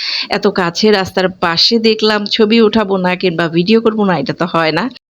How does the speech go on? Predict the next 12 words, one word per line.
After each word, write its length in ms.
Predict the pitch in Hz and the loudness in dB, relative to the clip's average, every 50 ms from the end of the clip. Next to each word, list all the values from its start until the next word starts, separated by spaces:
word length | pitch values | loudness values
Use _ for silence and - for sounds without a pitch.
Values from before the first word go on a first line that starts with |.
| - - - - | -12 -12 -6 -2
তো 180 | - 226 202 196 | 0 0 0 0
সিএনজি 340 | 185 - 220 208 202 202 - | 2 2 2 2 2 0 0
কে 100 | 240 226 | -2 -2
থামালাম, 500 | - 202 214 202 208 214 220 240 269 311 | 0 -2 -2 0 0 2 2 2 2 0
থামিয়ে 560 | - - 196 202 190 180 175 185 185 185 185 | -2 -2 -2 -2 0 0 0 0 2 2 2
বললাম 480 | 180 175 185 175 170 180 185 196 233 233 | 2 2 2 4 4 2 2 0 -2 -4
কিছুক্ষণ 360 | - 185 180 185 - 185 170 - - | -4 -4 -4 -2 0 -2 -2 0 0
ওয়েট 280 | 175 180 175 180 185 - | 2 2 2 0 0 -2
করতে। 300 | - 240 233 233 285 349 359 - - | -2 -2 0 0 0 0 0 0 -2
এখানে 300 | - 226 - 277 294 320 | -4 -2 0 0 2 2
আমরা 200 | 311 226 156 156 | 2 2 0 -2
কিছুক্ষণ 600 | 156 - 170 - - - - - 190 170 170 175 | -4 -4 -4 -4 -4 -4 -2 -2 -2 0 0 -2